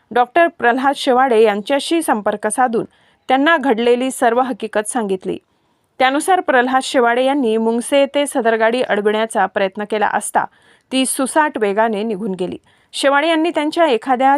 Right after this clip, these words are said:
चित्रपटाला साजेशा पद्धतीने या गाडीचा पाठलाग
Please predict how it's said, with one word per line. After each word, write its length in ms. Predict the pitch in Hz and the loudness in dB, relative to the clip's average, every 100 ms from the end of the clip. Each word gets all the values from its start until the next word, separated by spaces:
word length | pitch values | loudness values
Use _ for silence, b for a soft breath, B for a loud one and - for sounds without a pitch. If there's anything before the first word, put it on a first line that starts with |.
| - | 0
चित्रपटाला 720 | 277 233 302 311 311 311 330 | -6 -2 0 0 0 2 2
साजेशा 680 | 320 - 226 202 254 311 349 | 0 0 0 0 -2 -2 0
पद्धतीने 640 | 311 214 170 208 190 175 - b b b b | 0 0 -2 -6 -4 -6 -8 b b b b
या 260 | 240 269 269 | 2 2 2
गाडीचा 400 | 190 202 208 262 | 0 -2 0 0
पाठलाग 340 | 254 190 196 | 0 -2 -4